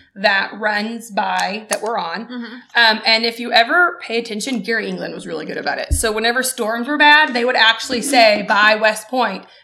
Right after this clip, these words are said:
Speaker 1: because on the corner that's straight north of us, so
Speaker 2: Mm-hmm.
Speaker 1: it'd be West Point and V F W Road, there used to be a general store there.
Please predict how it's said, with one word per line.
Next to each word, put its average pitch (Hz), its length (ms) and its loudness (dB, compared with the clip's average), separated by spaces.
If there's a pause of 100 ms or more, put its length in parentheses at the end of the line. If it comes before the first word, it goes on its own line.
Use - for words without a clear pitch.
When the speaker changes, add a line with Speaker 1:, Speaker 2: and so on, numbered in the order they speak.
Speaker 1:
because 254 460 4
on 226 260 -4
the 240 80 -2
corner 247 340 -2
that's - 260 -4
straight - 500 -4 (520)
north 185 340 -8
of 269 100 -4
us, 339 360 0
so 240 120 -12
Speaker 2:
Mm-hmm. 208 120 -4
Speaker 1:
it'd 233 140 -6
be 196 280 -12
West 196 400 -4
Point 220 360 -6
and 190 180 -8
V 202 140 -12
F 196 100 -14
W 220 260 -10
Road, 247 300 0 (460)
there 240 160 0
used 233 360 -8
to 277 80 -10
be 208 380 -8
a 190 160 -8
general 202 400 -8
store 156 280 -12
there. 160 300 -10